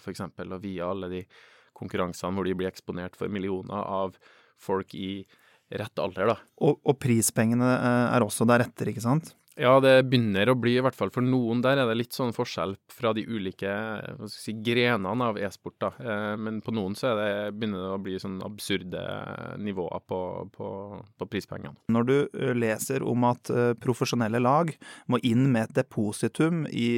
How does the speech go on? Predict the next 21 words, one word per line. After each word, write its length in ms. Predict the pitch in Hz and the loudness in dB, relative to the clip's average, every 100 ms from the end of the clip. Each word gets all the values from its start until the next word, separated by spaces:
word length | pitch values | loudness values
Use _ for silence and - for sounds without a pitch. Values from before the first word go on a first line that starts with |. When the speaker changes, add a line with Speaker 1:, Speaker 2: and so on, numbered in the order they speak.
| 120 | 2
Speaker 2:
eh, 420 | 120 117 113 117 - - | 4 4 2 0 -4 -2
klassen 340 | - 107 - 127 | 0 0 -2 -2
ti 240 | - 113 110 | -2 -2 0
millioner 400 | 120 120 107 113 | 2 2 2 0
dollar 480 | 110 110 101 123 135 | 0 -2 2 0 2
for 160 | 120 | -2
å 40 | 117 | -2
få 80 | 120 | -4
komme 300 | - 127 131 - | 0 -2 -2 -2
inn 240 | 117 107 | 0 2
i 80 | 117 | 2
en 140 | 139 160 | 2 2
turnering, 400 | 143 123 185 160 - - - - _ | 2 4 2 0 -4 -20 -20 -20 _
eh, 160 | 117 113 - | -4 -2 0
eller 180 | 107 113 | 2 4
at 140 | 139 | 2
et 80 | 127 | 4
lag 400 | 113 107 127 131 | 4 6 6 2
er 160 | 120 | 0
verdt 400 | 113 - _ - - | 0 -2 _ -20 -10
opp 180 | - | -10